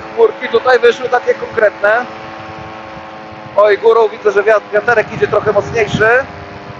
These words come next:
bo trochę stanąłem w miejscu. Ale nie, lecę, lecę, lecę, także jest dobrze. Ale jest pięknie,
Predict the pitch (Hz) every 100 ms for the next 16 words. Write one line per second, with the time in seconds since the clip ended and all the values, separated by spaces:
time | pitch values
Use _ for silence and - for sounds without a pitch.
0 | - - - - - - - 170 175 190
1 | 190 196 190 190 - - - - - -
2 | - - - - - - - 196 196 190
3 | 175 190 180 165 - 214 254 - - -
4 | - - - - - 208 196 151 165 165
5 | 147 120 202 208 190 208 196 180 175 165
6 | 156 - - - - - - - - -
7 | - - - - - 185 185 185 - 196
8 | 190 185 - -